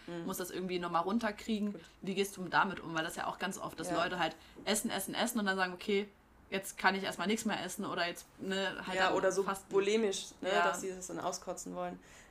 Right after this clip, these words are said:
Speaker 1: Ähm, also ich muss sagen, ich glaub, da war ich auch einfach immer zu schurköpfig.
Speaker 2: Hm.
Speaker 1: Äh, und hab gesagt, "Nee, nur weil du dich jetzt vollgefressen hast, heißt das nicht, dass ich am nächsten Tag auf mein Essen verzichten soll." Ähm, und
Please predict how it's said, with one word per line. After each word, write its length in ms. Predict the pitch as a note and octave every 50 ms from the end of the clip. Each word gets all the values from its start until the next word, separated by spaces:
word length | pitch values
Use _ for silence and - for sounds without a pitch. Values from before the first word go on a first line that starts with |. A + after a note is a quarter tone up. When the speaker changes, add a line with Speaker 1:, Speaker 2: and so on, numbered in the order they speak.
| - -
Speaker 1:
Ähm, 360 | F3 F3+ F3+ F3+ F3 F3 E3+ -
also 220 | - F#3+ F#3+ G3 G3
ich 120 | F#3+ -
muss 120 | G#3 G3+ G#3
sagen, 180 | G#3 G3+ G3+
ich 100 | G#3 G#3
glaub, 160 | - G3 F#3
da 220 | - F#3 F#3 F#3+ F#3+
war 100 | G3 F#3+
ich 140 | F#3+ F#3+ F#3+
auch 80 | - - - -
einfach 260 | - F#3 F3+ - F3+ -
immer 180 | G3 F#3+ F#3 F#3
zu 120 | - -
schurköpfig. 760 | - - - G3 G3 F#3+ - G#3 G#3 - - A3+ A3 - - - - - - - - - -
Speaker 2:
Hm. 180 | - F3+ D#3 D3+ - - -
Speaker 1:
Äh, 400 | - F#3+ F#3 F#3 F#3 F#3 F#3 F#3
und 80 | - F#3
hab 140 | F#3+ F#3+ -
gesagt, 380 | - - F#3 F#3 F#3 F#3 - -
"Nee, 260 | F3+ F3+ F3+ E3 F#3 - - - - - - - - - - -
nur 100 | F#3+ F#3+
weil 120 | F#3+ F3+ F3+
du 80 | F#3+
dich 140 | G3+ G3 E3+
jetzt 140 | F3+ F3 -
vollgefressen 580 | - F#3+ F#3+ F#3+ G3 - - F3+ F3+ - F#3+ F#3
hast, 160 | F#3 F#3 -
heißt 200 | F3+ F3+ F3 -
das 80 | F3 -
nicht, 180 | G3 G3 - -
dass 160 | F#3 F3+ -
ich 160 | E3+ - - - - -
am 100 | F3+ F#3
nächsten 280 | F3+ F3+ F3+ - -
Tag 200 | E3+ F3 F3+ F3+
auf 120 | - - -
mein 100 | E3 E3+
Essen 240 | - F3+ - E3+ -
verzichten 460 | E3 - - G3+ G3+ - - F3 E3+
soll." 260 | E3+ E3 E3+ F#3 F#3 F#3 - - - - - - - - - - - -
Ähm, 600 | F3+ F#3 F3+ F3 F3 E3+ E3+ E3 E3 F3 F3+ F3+ - - - -
und 320 | F3+ F3+ F3+ F3+ F3+ F3+